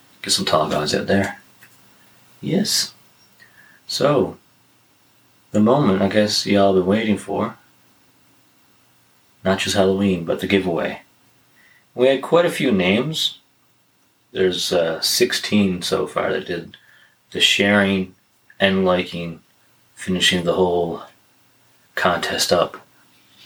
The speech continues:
I finished it Monday. Or was it Tuesday? It was the day I got off work anyways. So it's a long time coming, but, uh,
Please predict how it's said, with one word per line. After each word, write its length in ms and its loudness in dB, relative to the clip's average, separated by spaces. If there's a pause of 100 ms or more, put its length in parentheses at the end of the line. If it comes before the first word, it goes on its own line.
(220)
I 60 -12
finished 380 -2
it 100 -4 (200)
Monday. 500 -2 (1160)
Or 100 -14
was 100 -6
it 120 -4
Tuesday? 640 -6
It 80 -14
was 120 -8
the 80 0
day 200 4
I 40 0
got 160 2
off 200 -2
work 220 -10
anyways. 460 -12 (1500)
So 120 -10
it's 80 -6
a 40 -4
long 220 2
time 260 0
coming, 340 -2
but, 220 -6
uh, 200 -4